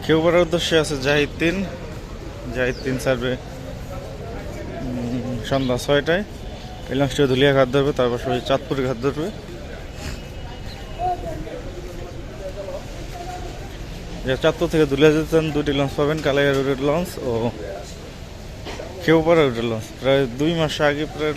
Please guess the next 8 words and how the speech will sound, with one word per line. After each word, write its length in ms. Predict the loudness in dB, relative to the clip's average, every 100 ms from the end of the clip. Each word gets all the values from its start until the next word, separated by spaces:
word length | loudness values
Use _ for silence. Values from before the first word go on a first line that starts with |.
| 0
লঞ্চটি 280 | -2 0 -2
এক্সচেঞ্জ 300 | -2 -2 -2 -2
গেছিলো 240 | -4 -4 -4
কুয়াশার 300 | -2 -2 -2
কারণে, 240 | -2 -2 -6 -8 -10 -10 -12 -10 -12 -12 -14 -10 -6
কর্তৃপক্ষ 420 | -4 -2 -2 0 -2
এখনও 280 | 0 -2 0 0 -2 -6 -12 -12 -12 -14 -14 -14 -14 -14 -14 -12 -12 -12 -10 -6
কাজ 120 | -2